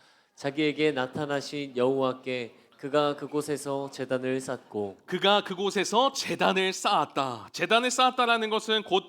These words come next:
Speaker 2: 예배를 드렸다는 표현입니다. 여러분, 내 삶 가운데 내가 원하는 상황이 아니라 때로는 원치 않는 상황으로 인해 절망과 낙심이 찾아온 그때에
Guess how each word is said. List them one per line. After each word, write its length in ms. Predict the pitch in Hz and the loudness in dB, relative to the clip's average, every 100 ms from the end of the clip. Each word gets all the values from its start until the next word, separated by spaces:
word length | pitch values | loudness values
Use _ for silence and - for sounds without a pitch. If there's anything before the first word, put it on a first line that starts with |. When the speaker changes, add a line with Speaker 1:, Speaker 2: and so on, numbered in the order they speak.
| 127 | -2
Speaker 2:
예배를 400 | 131 151 240 240 | 0 4 4 2
드렸다는 400 | 180 180 165 160 | -2 -4 -4 -8
표현입니다. 640 | - 202 156 113 101 92 _ _ _ _ _ _ - | -6 -6 -6 -14 -18 -20 _ _ _ _ _ _ -2
여러분, 300 | 160 208 226 | 2 2 4
내 140 | 165 | 2
삶 260 | 185 269 269 | 2 -2 0
가운데 380 | 262 254 233 233 | 2 2 0 -2
내가 200 | 175 202 | 2 2
원하는 440 | 135 147 208 233 | 2 0 0 -2
상황이 340 | 240 233 233 220 | -4 -2 0 0
아니라 500 | 151 156 139 196 214 _ | -2 0 0 -2 -10 _
때로는 420 | 208 196 190 190 | -4 -2 -2 -2
원치 320 | 147 190 - 208 | -2 -2 -2 -4
않는 260 | 156 156 | -4 -8
상황으로 420 | 156 202 196 165 | -6 -2 -2 -2
인해 380 | 139 147 170 127 | -6 -4 -4 -6
절망과 680 | - 151 170 190 165 127 107 _ _ _ - | -8 -4 -2 -2 -4 -8 -10 _ _ _ -2
낙심이 500 | 139 - - 220 226 | -2 -2 -6 -4 -6
찾아온 480 | - 233 240 202 196 | -6 -4 -2 -2 -4
그때에 640 | - - 151 202 135 104 | -10 -4 -4 -2 -4 -10